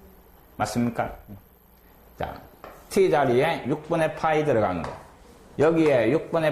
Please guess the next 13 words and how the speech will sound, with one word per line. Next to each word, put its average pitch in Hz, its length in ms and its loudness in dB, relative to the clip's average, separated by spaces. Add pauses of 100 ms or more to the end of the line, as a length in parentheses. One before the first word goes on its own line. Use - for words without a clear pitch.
(100)
파이 156 280 0
들어가니까 127 580 0 (120)
사인 143 460 -2
삼십, 156 680 -4
이분의 139 480 2
일이고, 131 280 0 (600)
일 135 340 2
곱해가 123 720 -2
최소값은 135 920 0 (260)
일 139 420 2
요래 120 220 2
되는 90 260 -2
겁니다. 69 280 -10